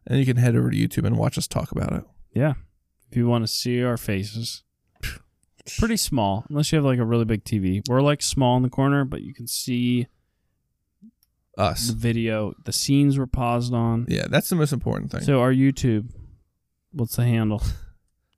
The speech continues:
Speaker 1: Do you just gotta type in granny shifting?
Speaker 2: Yeah, it'll be the only
Speaker 1: And
Speaker 2: one.
Speaker 1: YouTube's gonna be like, "Did you mean granny shifting?"
Speaker 2: Yeah, no
Speaker 1: And you're
Speaker 2: G.
Speaker 1: like, "No."
Speaker 2: I N apostrophe.
Speaker 1: Yeah. We'll pop right up. Top one.
Speaker 2: Yeah.
Speaker 1: And after we get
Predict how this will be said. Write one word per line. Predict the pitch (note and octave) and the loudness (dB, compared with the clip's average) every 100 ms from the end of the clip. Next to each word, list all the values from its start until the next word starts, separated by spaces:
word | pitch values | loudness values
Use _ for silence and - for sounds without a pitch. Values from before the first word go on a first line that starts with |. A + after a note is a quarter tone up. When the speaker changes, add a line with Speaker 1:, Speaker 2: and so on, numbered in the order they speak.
| - | -4
Speaker 1:
Do | C3+ | 2
you | |
just | D3 D#3 | 2 2
gotta | D#3+ | 2
type | D#3+ D3+ | 2 4
in | D3+ | 2
granny | B2 B2 C3+ | 2 2 2
shifting? | C3 - - G2 - - | 0 -2 -2 -6 -6 -6
Speaker 2:
Yeah, | C3 A2+ G2 | -2 0 0
it'll | G2 B2+ | 0 0
be | B2+ B2 | 0 0
the | A#2 | 2
only | B2 | 4
Speaker 1:
And | C#3+ | 4
Speaker 2:
one. | D3+ | 6
Speaker 1:
YouTube's | E3 C3+ | 4 4
gonna | C#3+ | 2
be | C#3+ | 4
like, | C3 B2+ - _ | 2 0 -10 _
"Did | - C3+ | -6 0
you | F3+ | 2
mean | G#3 F3+ | 4 2
granny | C#3+ C#3 D3+ | 2 2 2
shifting?" | C#3+ - D3 - B2+ E3+ A#3 A#3+ - - | 2 2 0 0 0 2 0 -2 -8 -4
Speaker 2:
Yeah, | A#2+ F#2 - | -2 -2 -4
no | A2+ | -2
Speaker 1:
And | C3+ C#3 | 0 4
you're | C3 | 2
Speaker 2:
G. | G2 | 2
Speaker 1:
like, | A2+ | 0
"No." | G#2+ F2 C#3 - _ _ _ _ | 0 -2 -4 -10 _ _ _ _
Speaker 2:
I | A#2 C3 | -4 0
N | C#3 C3 B2+ A#2+ | 2 2 2 -2
apostrophe. | - - A2 - - - - - - | -2 -4 -4 -12 -16 -20 -20 -20 -6
Speaker 1:
Yeah. | A2 F#2 C3+ - _ _ - | -2 -2 -6 -14 _ _ -4
We'll | B2+ | -2
pop | B2+ - A2 | 0 0 0
right | B1 A1 | 0 0
up. | A1+ - - - - _ _ _ _ | -2 -6 -12 -14 -20 _ _ _ _
Top | - D3 - | -4 -2 0
one. | G#2+ - - _ _ _ _ _ _ | -4 -6 -12 _ _ _ _ _ _
Speaker 2:
Yeah. | D2+ D2 - _ _ _ _ _ _ _ _ | -14 -14 -16 _ _ _ _ _ _ _ _
Speaker 1:
And | - A#2+ | -4 0
after | B2 D3+ | 2 2
we | C#3 | 2
get | C#3 C3 | 4 2